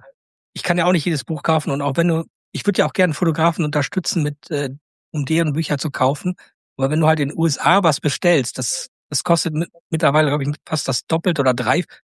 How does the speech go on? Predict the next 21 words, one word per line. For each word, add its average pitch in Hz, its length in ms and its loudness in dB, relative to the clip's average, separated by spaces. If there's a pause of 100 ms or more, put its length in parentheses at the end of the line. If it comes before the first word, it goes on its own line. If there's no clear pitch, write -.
Dreifache, 151 600 0 (420)
das 139 140 -2
hier 160 100 2
hingeschippt 151 520 0
zu 135 100 -4
kriegen. 117 400 -4
Und 120 260 -6
tut 180 100 -6
mir 147 80 0
dann 143 160 2
auch 147 200 -2
echt - 220 -16
immer 165 180 4
so 156 120 2
leid, 147 480 2
aber 131 420 0
das - 180 -12
ist - 180 -6
dann 139 260 -2 (840)
so, 147 220 2
so 151 440 -4